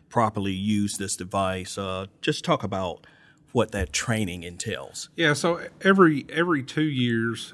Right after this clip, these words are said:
Speaker 2: um, the police department, same as the fire department, they have to go through a recertification process. Um,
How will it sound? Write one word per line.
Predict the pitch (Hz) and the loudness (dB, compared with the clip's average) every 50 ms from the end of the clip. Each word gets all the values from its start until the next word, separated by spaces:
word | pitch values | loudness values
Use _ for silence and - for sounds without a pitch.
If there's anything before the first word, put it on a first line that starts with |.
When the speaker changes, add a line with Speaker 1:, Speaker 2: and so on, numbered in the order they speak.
| - 127 | -10 -8
Speaker 2:
um, | 120 107 104 104 101 101 101 98 98 - - _ _ _ _ - _ _ _ _ _ - - _ _ _ _ _ _ _ _ _ | -6 -6 -6 -6 -6 -6 -8 -8 -10 -14 -18 _ _ _ _ -20 _ _ _ _ _ -20 -20 _ _ _ _ _ _ _ _ _
the | - - 113 104 90 - - - | -2 -2 0 0 -2 -4 -14 -10
police | - 127 131 147 143 | -4 -2 0 0 -2
department, | - - - 135 135 131 127 131 127 123 117 - - - | -4 -6 -4 -2 -2 -2 -2 -4 -4 -6 -8 -12 -16 -8
same | - 127 131 139 135 | -2 -2 0 0 0
as | 127 117 | -2 -4
the | 117 | -4
fire | - - 117 120 117 | -6 -4 -2 -2 -2
department, | 107 98 - 117 113 110 110 110 107 104 | -4 -4 -4 -6 -6 -4 -6 -8 -10 -8
they | - 113 113 110 | -6 -4 -4 -2
have | 123 117 110 - | -2 -2 -4 -4
to | - 110 104 104 101 104 107 107 | -8 -8 -6 -6 -6 -8 -8 -6
go | 117 117 110 | -4 -4 -4
through | 110 - 117 113 107 | -4 -2 -2 -2 -2
a | 104 110 | -2 -2
recertification | 104 - - 110 107 101 95 98 - 107 98 95 - - 98 95 | -4 -4 -4 -6 -6 -6 -10 -10 -8 -8 -8 -8 -8 -12 -12 -12
process. | - 98 95 92 - - 95 95 92 - - - - - - - - - - - - | -12 -12 -12 -12 -14 -16 -16 -16 -16 -18 -18 -18 -20 -20 -20 -20 -20 -20 -20 -14 -8
Um, | - 107 110 104 101 101 98 98 95 95 98 95 - | -4 -2 -2 0 0 -2 -2 -4 -6 -8 -10 -12 -18